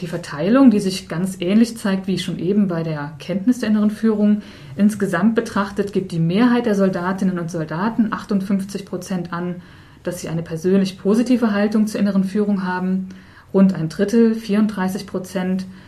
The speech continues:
bezeichnet die persönliche Einstellung zur inneren Führung teils positiv, teils negativ und acht Prozent als insgesamt negativ. Auch hier lohnt wieder die differenzierte Betrachtung nach Dienstgradgruppen.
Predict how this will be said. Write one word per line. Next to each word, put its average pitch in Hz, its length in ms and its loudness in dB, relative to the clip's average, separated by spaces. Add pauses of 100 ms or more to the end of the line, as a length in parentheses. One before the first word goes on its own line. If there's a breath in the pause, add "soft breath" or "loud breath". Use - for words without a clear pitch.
(200 loud breath)
bezeichnet 180 480 -4
die 185 80 -4
persönliche 180 560 2
Einstellung 190 640 0
zur - 140 -4
inneren 170 200 -4
Führung 170 380 -4
teils 190 340 -2
positiv, 175 640 -4
teils 160 380 -6
negativ 220 680 -2 (420 loud breath)
und 190 220 2
acht - 180 0
Prozent 208 720 0
als 175 160 -10
insgesamt 190 560 2
negativ. 160 600 -8 (1900 loud breath)
Auch 190 160 -6
hier 247 340 8
lohnt 233 360 8
wieder 208 180 6
die 190 100 2
differenzierte 196 580 0
Betrachtung 185 500 -2
nach 190 100 2
Dienstgradgruppen. 160 960 2